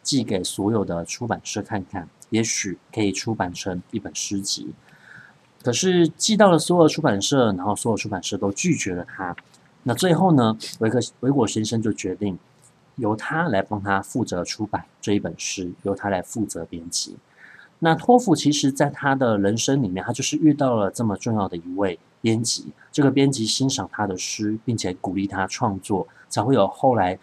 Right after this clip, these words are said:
这位丹麦，呃，文学女作家的诞生。那这本诗其实我们在，这本诗集我们在前面其实已经有讲到它的书名了，就叫做《少女心》。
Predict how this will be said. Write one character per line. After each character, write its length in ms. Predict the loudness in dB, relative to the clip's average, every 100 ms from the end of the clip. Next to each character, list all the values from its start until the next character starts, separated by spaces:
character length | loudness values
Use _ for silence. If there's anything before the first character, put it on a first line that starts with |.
| -6
这 200 | -2 0
位 100 | 0
丹 240 | 0 0
麦， 260 | 2 0 -2 _ -20 -16 -4
呃， 240 | -2 -2
文 180 | -2 -2
学 180 | -2 -2
女 160 | -2 -2
作 200 | 0 0
家 240 | 0 0
的 140 | -2 -8 _ _ -4
诞 180 | -4 -4
生。 280 | -8 -8 -14 _ _ _ _ _ _ _ _ -2
那 100 | 0
这 140 | 2
本 180 | 0 -2
诗 180 | -4 -4
其 140 | -2
实 160 | -4 -2
我 80 | -4
们 160 | -6
在， 160 | -4 -6 -8 _ _ _
这 120 | -2 0
本 140 | 2
诗 220 | 0 -2
集 160 | 0 -4
我 40 |
们 120 | -2
在 120 | -2 -2
前 240 | -2 -2
面 160 | -2 -2
其 140 | -4
实 220 | -6 -6
已 80 | -6
经 180 | -6 -6
有 80 | -6
讲 180 | -8 -6 -2
到 240 | -2 -2 -12 -8
它 120 | -8
的 80 | -4
书 300 | -6 -2 -2
名 140 | -4 -8
了， 100 | -16 -18 -8
就 100 | -6
叫 240 | -2 -4
做 280 | -2 -2 -4 -6 _
《少 400 | -6 0 0 -2
女 160 | -8 -6
心》。 300 | -4 -4